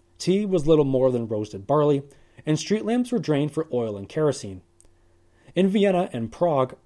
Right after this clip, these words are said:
some even took to collecting pigeon droppings for fertilizer. Also, too, a new phenomenon,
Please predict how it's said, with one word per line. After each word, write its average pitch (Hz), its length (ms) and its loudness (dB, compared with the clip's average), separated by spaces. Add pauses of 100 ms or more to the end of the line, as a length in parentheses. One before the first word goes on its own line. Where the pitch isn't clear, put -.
some 196 400 2
even 190 200 -2
took 180 200 -4
to 165 80 -8
collecting 131 440 -2
pigeon 196 340 0
droppings 117 420 -2
for 95 140 -16
fertilizer. 110 680 -2 (960)
Also, 208 300 2
too, 135 440 4 (120)
a 160 120 2
new 233 220 4
phenomenon, 127 680 0